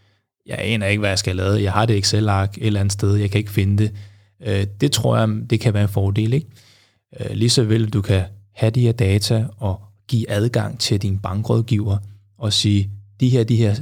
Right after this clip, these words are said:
de, de her sager, vi skal have lavet, de er altså kritiske. Øh, kan vi ikke få en, noget finansiering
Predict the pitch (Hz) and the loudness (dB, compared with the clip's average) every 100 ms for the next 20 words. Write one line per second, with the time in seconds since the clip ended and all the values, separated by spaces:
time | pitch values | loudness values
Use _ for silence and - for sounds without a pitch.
0 | - - 123 123 117 117 - 98 107 110 | -8 -16 -12 -2 0 2 2 2 2 0
1 | - 104 101 95 107 104 123 110 101 107 | 0 0 2 2 0 -2 -6 -4 -2 -2
2 | - 107 120 - 113 - _ _ _ - | 0 2 0 0 -2 -4 _ _ _ -8
3 | 104 101 101 - 107 113 110 123 113 110 | -2 -2 -2 0 2 2 0 0 0 0
4 | 101 101 98 101 104 98 - 120 113 110 | -2 -4 -8 -12 -14 -6 -2 0 0 -2